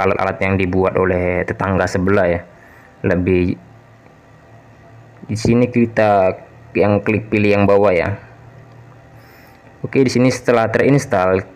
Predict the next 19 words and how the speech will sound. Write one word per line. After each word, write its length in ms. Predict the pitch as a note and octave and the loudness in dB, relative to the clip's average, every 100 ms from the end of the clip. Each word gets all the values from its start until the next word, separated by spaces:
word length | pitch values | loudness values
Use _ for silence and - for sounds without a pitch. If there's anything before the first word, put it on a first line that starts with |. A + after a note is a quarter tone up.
| - - - - - | -20 -20 -20 -20 -20
setelah 360 | - - B2 B2 | -6 0 2 4
ini 160 | C3 | 2
terinstall 520 | B2+ B2 C3+ C3+ C#3+ G#2 | 2 2 2 2 0 2
ya, 80 | - | 0
setelah 200 | A#2 A2 | 0 0
setupnya 400 | A2+ G#2+ G#2 G#2+ | 0 -2 0 -2
kita 160 | A2 F2 | 0 0
install, 560 | A#2 A2+ - E2+ F2+ G2 - - - - - | 2 0 -2 -2 -2 -6 -12 -20 -20 -16 -4
lalu 320 | - C3+ C#3+ | 0 2 2
di 20 | C3 | 2
sini 240 | C3+ C#3 | 2 2
kita 680 | C3+ A#2 C3 C3 C3 C3 B2+ B2 - - - - - - - - - - - - - | 0 -2 0 0 0 0 -2 -6 -14 -20 -20 -20 -20 -20 -20 -20 -20 -20 -20 -18 -4
buka 360 | B2+ A#2+ A#2 | -4 0 0
ya 200 | G2 F#2 | 2 2
hasil 240 | F2 G2 G2 | 0 0 -2
ekstrakan 480 | G2+ G#2+ G2+ G#2 G2+ | -2 -2 -2 0 0
loader 320 | G#2 G2 G2+ | 2 0 0
tadi 400 | G#2+ G#2 A#2+ F2+ | 0 0 0 0
ya, 280 | F2 G#2+ | -2 -4